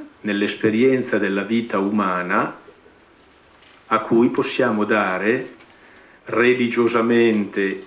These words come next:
e cristianamente il nome di santità.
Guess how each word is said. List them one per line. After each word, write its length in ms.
e 380
cristianamente 1500
il 160
nome 420
di 320
santità. 760